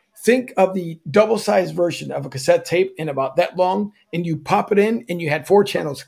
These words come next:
click, click, click, click, and that's how you find basically your, your next song. So, um, one thing is, you, you mentioned, Jose, you said you have your, or your dad has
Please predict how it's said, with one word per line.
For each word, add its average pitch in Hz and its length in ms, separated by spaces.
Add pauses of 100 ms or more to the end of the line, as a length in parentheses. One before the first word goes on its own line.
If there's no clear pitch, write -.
click, 220 420
click, - 360
click, - 260
click, - 320
and 156 120
that's 151 180
how 165 80
you 170 160
find 170 320
basically 165 320
your, 139 140
your 165 120
next 156 220
song. 165 240
So, 143 320 (360)
um, 165 400 (440)
one 214 280
thing 254 120
is, 240 140
you, 196 160
you 180 400
mentioned, 208 320
Jose, 156 320 (320)
you 233 320 (160)
said 240 260
you 214 120
have 208 560 (500)
your, 175 300
or 180 120
your 175 140
dad 208 220
has 185 440